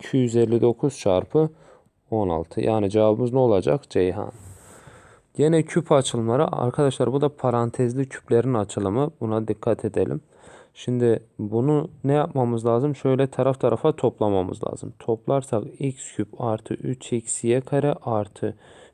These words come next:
üç x kareye artı y küp. Dikkat ederseniz bu açılım neyin açılımı?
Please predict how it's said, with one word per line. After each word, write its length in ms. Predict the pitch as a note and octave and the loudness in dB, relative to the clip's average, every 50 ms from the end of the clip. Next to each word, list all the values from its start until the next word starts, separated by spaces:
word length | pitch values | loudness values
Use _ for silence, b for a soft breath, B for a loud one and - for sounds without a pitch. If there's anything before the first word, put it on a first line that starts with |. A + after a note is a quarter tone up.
| B | B
üç 260 | - B2+ A#2+ - - - | -6 -6 -6 -6 -6 -8
x 220 | C#3 - - - | -6 -6 -6 -6
kareye 560 | - - D3+ C#3+ C#3 C#3+ C#3+ D3 D3 D3+ - - - | -4 -2 -2 0 0 0 -2 -2 -2 -4 -6 -8 -6
artı 400 | A#2+ A2+ A2 G#2+ - - - D3+ | -4 -4 -4 -4 -6 -8 -8 -6
y 280 | C#3 C3 C3+ C3 B2+ | -4 0 2 2 2
küp. 220 | A#2+ - - G#2+ F#2+ - B B B B B B B B | 0 -2 -6 -10 -10 -10 B B B B B B B B
Dikkat 340 | - B2 - - C#3 C3+ - | -10 -6 -4 -4 -4 -2 -2
ederseniz 580 | C#3+ C3+ D3+ D3 C3 - C#3+ C3 B2+ A#2+ A#2+ - | -2 0 0 0 0 0 0 -2 -2 -2 -4 -4
bu 120 | D#3 - - | -6 -4 -2
açılım 460 | D3+ C#3 C3 - - - C#3+ C#3 C#3 | -2 -4 -4 -4 -4 -4 -2 -2 0
neyin 220 | C3+ C#3 D3+ D#3 D3+ | 0 0 0 0 0
açılımı? 580 | D3 C3 C3 - - B2 B2 C3 D3 E3 - | 0 -2 -2 -4 -6 -6 -4 -4 -6 -6 -8